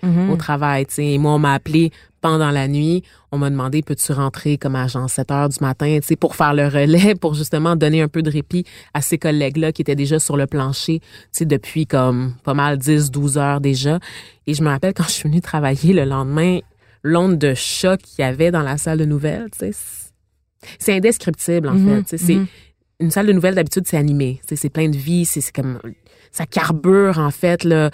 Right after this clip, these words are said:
Speaker 2: à l'adrénaline. Puis là, c'était comme calme plat, tension, tu sais,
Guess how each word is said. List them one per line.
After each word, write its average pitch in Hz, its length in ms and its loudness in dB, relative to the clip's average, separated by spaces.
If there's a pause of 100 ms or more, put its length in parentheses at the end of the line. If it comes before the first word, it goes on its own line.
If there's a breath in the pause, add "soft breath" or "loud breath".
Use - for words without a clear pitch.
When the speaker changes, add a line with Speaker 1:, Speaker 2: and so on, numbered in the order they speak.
(200 loud breath)
Speaker 2:
à 160 100 0
l'adrénaline. 143 720 0 (500)
Puis 180 100 -8
là, 214 100 0
c'était 165 280 -8
comme 170 340 -6 (220)
calme 170 400 -2
plat, 160 360 -4 (120)
tension, 175 600 -2
tu 233 120 0
sais, 208 100 -6